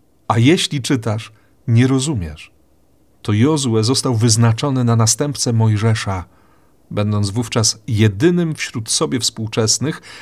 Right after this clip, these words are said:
który wyszedł z Egiptu. Doprowadził on ludzi, którzy do tej chwili dożyli do Ziemi Świętej i tak jak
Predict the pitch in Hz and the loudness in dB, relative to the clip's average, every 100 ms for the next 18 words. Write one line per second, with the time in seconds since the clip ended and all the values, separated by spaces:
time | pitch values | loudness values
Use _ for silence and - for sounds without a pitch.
0 | - - 113 98 101 - 202 165 123 123 | -20 -2 0 2 2 0 2 2 2 2
1 | 123 113 - 165 202 - - _ _ _ | 0 -2 -2 -2 -2 -10 -20 _ _ _
2 | - - 87 107 113 117 117 107 117 147 | -14 -12 -6 0 2 4 6 8 8 8
3 | 120 110 - 110 101 92 117 123 113 - | 6 2 0 0 0 2 2 2 0 0
4 | 120 117 117 113 135 117 107 92 127 120 | -2 2 2 2 2 2 2 2 2 2
5 | 110 - 104 104 170 170 151 - 202 220 | 0 0 0 0 0 -2 -6 -2 -4 -2
6 | 175 175 | -2 -4